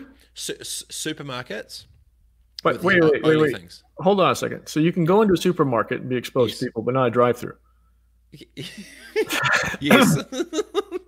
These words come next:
Speaker 2: That doesn't make any sense.
Speaker 1: Hey, w-, w-, w-, uh,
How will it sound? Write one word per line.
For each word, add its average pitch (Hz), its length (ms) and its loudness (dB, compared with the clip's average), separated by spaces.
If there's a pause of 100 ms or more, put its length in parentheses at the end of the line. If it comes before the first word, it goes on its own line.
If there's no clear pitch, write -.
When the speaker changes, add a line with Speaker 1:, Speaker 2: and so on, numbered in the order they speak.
(160)
Speaker 2:
That 151 100 0
doesn't 185 220 6
make 185 100 4
any 180 100 6
sense. 170 420 -2 (460)
Speaker 1:
Hey, 160 140 -2
w-, 160 180 -2
w-, 135 200 -16
w-, 139 320 -8 (400)
uh, 117 460 -8